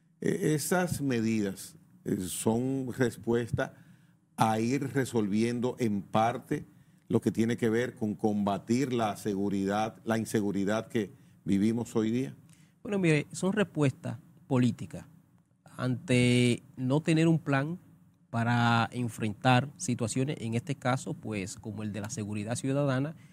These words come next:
Speaker 2: Eh, lo peor de todo es que no tienen un plan. Y el último plan que se tenía, que fue el de se-, eh, el de seguridad que se,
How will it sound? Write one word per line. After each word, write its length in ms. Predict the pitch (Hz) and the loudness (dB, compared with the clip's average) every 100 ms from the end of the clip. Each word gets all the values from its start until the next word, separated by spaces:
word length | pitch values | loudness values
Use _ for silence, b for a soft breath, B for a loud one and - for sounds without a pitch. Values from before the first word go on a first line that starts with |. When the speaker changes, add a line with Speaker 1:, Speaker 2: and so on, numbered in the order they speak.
| b b _ _ | b b _ _
Speaker 2:
Eh, 160 | 110 110 | -12 -6
lo 200 | 117 113 | -4 -4
peor 400 | - 117 117 143 | -4 -2 0 0
de 120 | 156 | -2
todo 260 | - 143 151 | 0 -2 0
es 60 | |
que 140 | 139 127 | 2 4
no 160 | 165 | 2
tienen 400 | 165 151 196 160 | 0 0 2 2
un 100 | 120 | 0
plan. 300 | - 101 95 - - - _ _ _ - | -2 -8 -10 -16 -20 -20 _ _ _ -2
Y 140 | 127 | 4
el 100 | 120 | 8
último 400 | 156 202 214 190 | 8 6 2 0
plan 260 | - 156 175 | 0 -2 0
que 120 | 170 | -2
se 160 | - 151 | -2 0
tenía, 600 | 131 120 135 120 104 110 | 2 4 6 4 2 -6
que 120 | 101 | -10
fue 240 | 85 110 127 | -8 0 2
el 120 | 131 | 2
de 200 | 127 117 | 2 2
se-, 280 | - 117 98 | 0 -6 -6
eh, 320 | 90 50 64 | -8 -10 -10
el 100 | 101 | -6
de 100 | 110 | -6
seguridad 480 | - 107 110 110 135 | -4 -2 0 0 0
que 120 | 139 | 0
se, 160 | - | -4